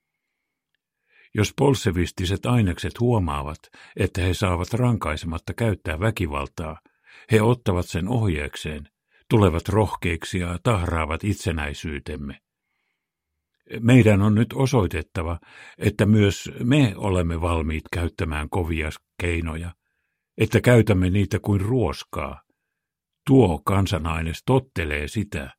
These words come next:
vain sitä. Tässä meidän tapauksessa, tämän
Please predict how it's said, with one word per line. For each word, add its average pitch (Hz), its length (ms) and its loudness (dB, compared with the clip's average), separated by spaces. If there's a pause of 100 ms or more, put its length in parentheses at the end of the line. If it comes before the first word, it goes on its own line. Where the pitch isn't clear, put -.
(460)
vain 104 300 4
sitä. 87 460 -4 (1900)
Tässä 113 280 2
meidän 117 360 6
tapauksessa, 78 800 -6 (340)
tämän 90 420 0